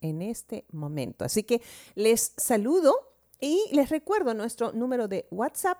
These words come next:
donde nos, eh, escriba, por favor, saber de ustedes, importante para nosotros, es el ochenta y siete once, cincuenta y cinco, siete seis cero uno. Se los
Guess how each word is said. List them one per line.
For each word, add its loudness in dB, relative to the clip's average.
donde -6
nos, -10
eh, -8
escriba, -8
por -2
favor, -2
saber -8
de 0
ustedes, 0
importante -2
para -2
nosotros, -4
es -10
el -2
ochenta 0
y 4
siete 0
once, -2
cincuenta -2
y 0
cinco, -6
siete -2
seis 0
cero 2
uno. 0
Se -6
los -2